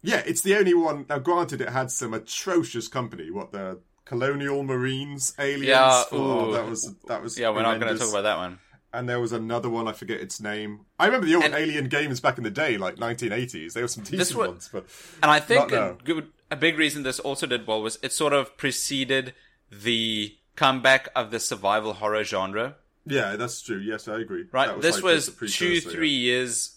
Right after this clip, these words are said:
Speaker 2: before
Speaker 1: Mm.
Speaker 2: Resident Evil seven that properly resurrected survival horror.
Speaker 1: Mm-hmm, mm-hmm. And yeah, and it's supposed, it does it very well. Like, Alien Isolation
Speaker 2: Yes.
Speaker 1: is tense, it's scary, it's, it's your kind of at the whim of the aliens. You can't really fight back that much. I, I'm,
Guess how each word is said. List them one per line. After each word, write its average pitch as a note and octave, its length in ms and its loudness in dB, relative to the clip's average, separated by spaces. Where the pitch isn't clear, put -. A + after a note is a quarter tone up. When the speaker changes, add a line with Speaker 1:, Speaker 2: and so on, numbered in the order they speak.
Speaker 2:
before A#2 400 0
Speaker 1:
Mm. A2+ 40 0
Speaker 2:
Resident A2 340 -2
Evil G#2+ 160 -6
seven E2+ 540 -2
that A2 220 0
properly C3+ 480 2
resurrected F#2 680 -4
survival E2 440 -6
horror. D#2 260 -8
Speaker 1:
Mm-hmm, A2 340 -8
mm-hmm. F#2+ 280 -12
And F3+ 140 6
yeah, D#3+ 200 2
and D#3 100 2
it's F3 140 4
supposed, F3+ 260 8
it E3+ 80 -2
does F3 160 2
it C#3 40 -6
very C#3+ 200 2
well. B2+ 180 2
Like, G2+ 240 -4
Alien C3 220 -2
Isolation A#2+ 520 -2
Speaker 2:
Yes. A#2 140 4
Speaker 1:
is - 60 -6
tense, B2 440 -4
it's F#2+ 200 -4
scary, A2+ 540 0
it's, - 400 -6
it's A#2+ 280 -4
your A#2 180 -2
kind B2 340 -4
of G#2+ 260 -4
at A#2 220 -4
the A2+ 80 -6
whim A2 260 -4
of A2 100 -4
the A#2 140 0
aliens. A2 440 -4
You F#2+ 80 -16
can't G2+ 160 -8
really G2+ 140 -8
fight G2 380 -8
back G2+ 260 -8
that - 180 -8
much. - 440 -12
I, F2+ 120 -10
I'm, F#2+ 140 -12